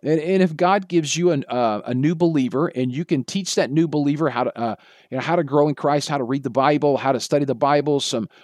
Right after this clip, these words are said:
hermeneutics, how to interpret the Bible, and how to witness to people or how to preach on the streets,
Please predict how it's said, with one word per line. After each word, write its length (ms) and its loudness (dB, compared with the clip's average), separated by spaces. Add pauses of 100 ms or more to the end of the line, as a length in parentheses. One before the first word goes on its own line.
hermeneutics, 720 2
how 140 2
to 80 4
interpret 460 -4
the 60 -2
Bible, 560 2
and 140 -2 (260)
how 160 0
to 60 4
witness 440 2
to 100 -4
people 360 -4
or 140 0
how 140 -2
to 60 -2
preach 340 -4
on 80 0
the 80 0
streets, 500 0